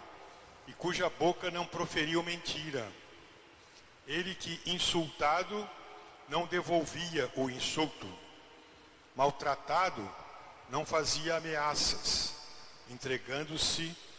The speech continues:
a quem o julgava injustamente. Ele que carregou no seu corpo nossos pecados que estavam sobre o lenho, a fim de que, mortos para os nossos pecados, vivamos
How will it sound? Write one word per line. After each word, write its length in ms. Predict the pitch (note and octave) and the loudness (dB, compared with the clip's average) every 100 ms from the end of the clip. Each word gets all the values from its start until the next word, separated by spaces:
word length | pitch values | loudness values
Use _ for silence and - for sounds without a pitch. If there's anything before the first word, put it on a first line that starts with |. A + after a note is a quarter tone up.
| - - - | -16 -18 -8
a 80 | A#2+ | -8
quem 260 | - C#3 C#3+ | -6 -2 0
o 80 | |
julgava 800 | C3+ D3 C#3 A2+ A2 A#2+ A#2+ C3+ - - | 2 2 0 2 2 2 0 -2 -6 -6
injustamente. 1120 | D#3 C3+ C3 C#3+ - D3 C3 B2 G#2+ - - - - - - - - - - - - - - - | -6 -4 -4 -4 0 0 0 -2 -4 -6 -8 -12 -18 -20 -20 -20 -20 -20 -20 -20 -20 -20 -12 0
Ele 260 | F3 F#3+ | 0 0
que 140 | F#3+ F#3 | -4 -2
carregou 580 | F#3+ E3+ F#3 E3+ F#3 | 0 2 4 6 6
no 100 | F#3 | 6
seu 220 | E3+ F3 E3 | 2 2 2
corpo 560 | - E3+ F#3+ - F#3+ | 2 6 6 4 -2
nossos 440 | D#3+ F3 - E3+ - | 2 2 2 -2 -2
pecados 800 | D#3 - D#3+ E3+ F3+ F3 D#3+ | -4 -2 2 4 4 0 -6
que 120 | - D#3 | -4 -2
estavam 640 | D3+ D#3+ E3 E3 F3 F3+ - - - - - - | 0 4 6 6 0 -4 -8 -14 -16 -16 -18 -8
sobre 360 | - E3 E3 E3 | 2 2 2 0
o 80 | |
lenho, 540 | D#3 D#3 E3+ D#3 A#2+ A#2 | 0 2 0 0 -2 0
a 120 | A#2+ | 0
fim 220 | A#2+ D#3+ E3+ | 0 -2 -4
de 100 | D3+ | -6
que, 140 | D#3+ | -8
mortos 640 | C#3 C3 F#3 - - F3+ - | 0 8 8 6 -2 -2 0
para 200 | F3 E3+ | 2 2
os 160 | C#3+ D#3 | 0 2
nossos 480 | F3 F3+ - - | 4 4 0 -4
pecados, 760 | - E3 - D3+ D3 C#3+ C#3+ C#3 - - - - - | -4 -6 -2 2 4 2 -2 -6 -8 -10 -14 -18 -12
vivamos 720 | - D#3 C3 C#3 C#3+ C#3+ - | -4 -2 2 2 2 -2 0